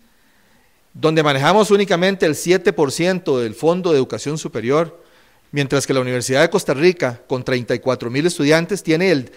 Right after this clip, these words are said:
cincuenta y siete por ciento. O el Tecnológico, con tan solo doce mil estudiantes,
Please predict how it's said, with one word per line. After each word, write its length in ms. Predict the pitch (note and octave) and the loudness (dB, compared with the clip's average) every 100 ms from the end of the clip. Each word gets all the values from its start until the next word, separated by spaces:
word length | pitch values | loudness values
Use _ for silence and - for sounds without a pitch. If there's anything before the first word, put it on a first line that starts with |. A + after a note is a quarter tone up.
| - | -20
cincuenta 840 | - - F#3 D3+ - D3 C3 - B2 | -10 -2 0 0 0 -2 -2 -6 -6
y 80 | |
siete 420 | A#2 - E3+ F3 B2 | -4 -4 -4 -4 -8
por 200 | G#2 F#2+ | -10 -14
ciento. 380 | B2 A2+ A#2 _ _ _ _ _ _ _ _ - | -14 -16 -20 _ _ _ _ _ _ _ _ 0
O 160 | D3 | 6
el 100 | F#3 | 6
Tecnológico, 840 | F3+ G#3 G#3+ G#3 G3+ G#3 A3+ A3+ - _ _ - | 6 4 6 8 8 8 4 -4 -6 _ _ -6
con 180 | C#3 | -4
tan 160 | C3 B2 | -2 0
solo 600 | D#3 F3+ E3 A2+ - - _ - | 6 6 6 4 -4 -20 _ -8
doce 320 | B2+ A#2+ A#2 | -4 -2 -2
mil 160 | A#2+ | -2
estudiantes, 800 | C#3 - F3+ E3+ E3+ A3 - - | -2 2 4 4 0 -8 -12 -16